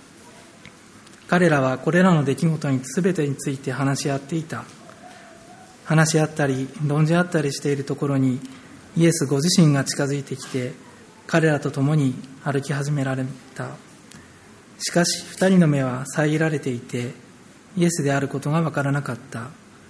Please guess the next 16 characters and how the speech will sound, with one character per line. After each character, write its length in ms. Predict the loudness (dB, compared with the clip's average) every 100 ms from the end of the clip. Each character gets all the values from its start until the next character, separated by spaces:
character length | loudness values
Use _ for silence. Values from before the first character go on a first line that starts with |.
| -20 -20 -20 -20 -20 -20 -4
イ 100 | 4
エ 60 | 4
ス 120 | 4
は 120 | 2
彼 200 | 2 4
ら 120 | 4 4
に 80 |
言 100 | 2
わ 80 | 0
れ 80 | -4
た。 280 | -6 -8 -10 -14 -20 -20 -20 -20 -14 -4
「歩 180 | -2
き 120 | 4 4
な 160 | 6
が 100 | 4
ら 240 | 0 -4